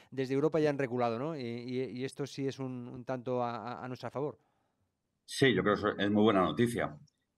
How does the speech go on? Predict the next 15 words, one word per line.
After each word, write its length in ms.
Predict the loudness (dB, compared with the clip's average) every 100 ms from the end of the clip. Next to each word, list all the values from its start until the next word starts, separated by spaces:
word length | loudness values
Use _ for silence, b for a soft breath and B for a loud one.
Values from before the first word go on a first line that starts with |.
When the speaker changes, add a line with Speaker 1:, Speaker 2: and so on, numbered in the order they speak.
| -6
Speaker 2:
Además, 420 | -2 4 4 4
eh, 220 | 2 4
se 140 | 2 0
produce 200 | 0 2
en 80 | 2
un 80 |
momento 380 | 4 4 2 2
en 80 | 0
que 640 | 2 2 2 2 0 0
el 100 | -4
cultivo 280 | -6 -2 2
de 40 | 4
lavanda 560 | 4 2 2 2 0
tiene 160 | -4 -6
problemas, 560 | 0 2 4 2 0